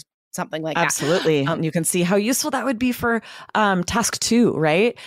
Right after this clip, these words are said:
Speaker 2: If
Speaker 1: Yeah.
Speaker 2: anytime you're comparing two things for both writing and speaking, these are definitely
Speaker 1: Yeah.
Speaker 2: formal enough, high level enough for both writing and speaking.
Speaker 1: Totally, totally. Um, and then the last phrase, ebbs and flows. This is an idiom.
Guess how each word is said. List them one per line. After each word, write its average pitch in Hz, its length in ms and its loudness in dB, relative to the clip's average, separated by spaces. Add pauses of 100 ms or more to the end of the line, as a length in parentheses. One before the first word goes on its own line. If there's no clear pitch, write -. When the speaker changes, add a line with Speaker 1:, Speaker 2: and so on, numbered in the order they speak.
(140)
Speaker 2:
If 185 140 2
Speaker 1:
Yeah. 156 100 0
Speaker 2:
anytime 214 460 2
you're 190 100 0
comparing 196 720 0
two 214 200 -2
things 196 580 0
for 175 100 -2
both 165 360 0 (100)
writing 156 540 0
and 156 220 0
speaking, 160 500 -2
these 147 180 0
are 143 80 2
definitely 147 480 0
Speaker 1:
Yeah. 156 40 0 (300)
Speaker 2:
formal 214 340 4
enough, 180 300 2 (120)
high 180 220 0
level 160 280 4
enough 175 320 0
for 156 140 -4
both 147 240 -2
writing 135 360 0
and 127 140 -2
speaking. - 420 -8 (440)
Speaker 1:
Totally, 156 440 -4
totally. 165 340 -6 (420)
Um, 208 220 2
and 220 100 -2
then 233 120 0
the 233 80 0
last 269 260 0
phrase, 269 260 0 (120)
ebbs 330 420 2
and 254 400 2
flows. 175 720 2 (320)
This 269 140 0
is 311 120 2
an 330 140 2
idiom. 285 560 2